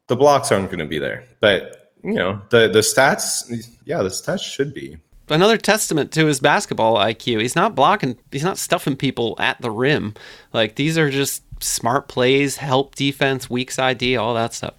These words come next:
Speaker 2: All right, enough praise of the old man, Al <laughs> Horford. I wanna throw this in there, but I don't wanna get too bogged down. We're, we're already running behind slightly given how much we have to cover. But I wanted to talk about the Cavs.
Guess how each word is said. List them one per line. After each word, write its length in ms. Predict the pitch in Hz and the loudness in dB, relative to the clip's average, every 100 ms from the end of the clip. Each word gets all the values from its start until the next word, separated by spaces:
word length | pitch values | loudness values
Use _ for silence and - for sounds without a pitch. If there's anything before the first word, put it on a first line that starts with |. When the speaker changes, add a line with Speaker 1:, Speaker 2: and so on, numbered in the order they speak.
| _ _ - | _ _ -2
Speaker 2:
All 80 | 120 | 2
right, 220 | 123 101 | 2 2
enough 300 | 123 151 - | 2 2 0
praise 500 | - - 123 113 107 | -8 -2 0 2 0
of 140 | 107 92 | -4 -6
the 160 | 101 | -4
old 260 | 98 95 - | -4 -4 -6
man, 300 | 95 95 95 | -4 -2 -2
Al 180 | 87 90 | -2 -4
<laughs> 60 | |
Horford. 420 | 98 98 - 95 - - - - - - - | -6 -6 -6 -10 -12 -20 -20 -20 -20 -6 0
I 80 | |
wanna 240 | 160 269 - | 4 4 2
throw 240 | - 185 | 6 6
this 180 | 160 147 | 6 6
in 80 | 160 | 6
there, 100 | 143 | 6
but 120 | 139 | 6
I 60 | 151 | 4
don't 100 | 170 | 4
wanna 140 | 160 | 2
get 180 | 147 135 | 2 0
too 140 | - | 0
bogged 260 | 151 127 123 | 2 2 2
down. 240 | 123 120 | 2 2
We're, 180 | 127 139 | 4 4
we're 160 | - 143 | 4 6
already 340 | 143 139 135 - _ | 8 8 4 0 _
running 280 | 127 135 131 | -2 0 0
behind 500 | 113 120 117 120 113 | 0 -2 0 0 0
slightly 480 | - - 123 113 104 | -4 0 0 0 -2
given 240 | 107 104 | -2 -2
how 100 | 110 110 | 0 -2
much 200 | 107 - | -2 -4
we 80 | |
have 140 | 107 104 | -4 -4
to 80 | - | -6
cover. 320 | - 101 87 | -4 -2 -2
But 140 | 98 | 2
I 40 | 123 | 4
wanted 220 | 175 285 | 4 2
to 80 | 277 | -2
talk 220 | - 175 | 0 2
about 220 | 143 127 | 2 0
the 60 | 104 | -2
Cavs. 760 | - - 139 131 110 104 104 | -10 -10 -4 0 0 -2 -6